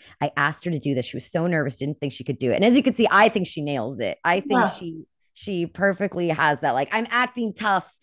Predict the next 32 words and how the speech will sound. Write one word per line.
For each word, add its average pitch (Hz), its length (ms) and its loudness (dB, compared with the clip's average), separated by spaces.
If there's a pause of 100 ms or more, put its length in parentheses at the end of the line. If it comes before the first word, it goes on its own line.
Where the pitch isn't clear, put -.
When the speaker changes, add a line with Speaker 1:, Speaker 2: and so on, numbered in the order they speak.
(340)
Speaker 1:
but 208 180 0
inside 196 380 0
I'm 175 100 -4
kinda 180 240 -4
just 175 240 -12
a 160 60 -12
kid 160 240 -4
and 160 80 -6
I 143 80 -2
don't 139 120 -4
know 127 120 -4
what 120 100 -4
I'm 120 140 -8
doing." 87 320 -12 (260)
Speaker 2:
Yeah. 190 160 2
Speaker 1:
Um, 156 280 -4 (380)
and 180 380 -4
then 160 580 -4 (800)
Zuko, 147 680 0 (100)
my, 156 380 -2
my 156 360 -2
kid 160 220 -4
brother, 135 320 0
Cade 135 320 -6
Watts, - 500 -4 (360)
who 139 640 -4
was 151 200 -4
so 143 260 0
anxious 127 440 -6
to - 120 -12
do 80 160 -6
this. - 480 -12